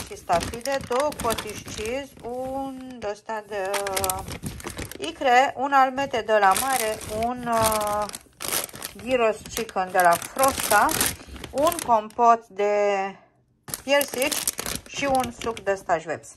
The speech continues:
O sută șaizeci și patru de lei. Gata, sunt înapoi acasă. Am mâncat la Mac. Văzusem un afiș cu dublu Fish Mac.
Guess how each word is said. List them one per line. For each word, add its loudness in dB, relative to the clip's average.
O 0
sută -6
șaizeci -4
și -18
patru -4
de -8
lei. -14
Gata, 2
sunt -4
înapoi 2
acasă. 0
Am 6
mâncat 0
la 2
Mac. -6
Văzusem 0
un 0
afiș 0
cu -4
dublu -4
Fish -4
Mac. -6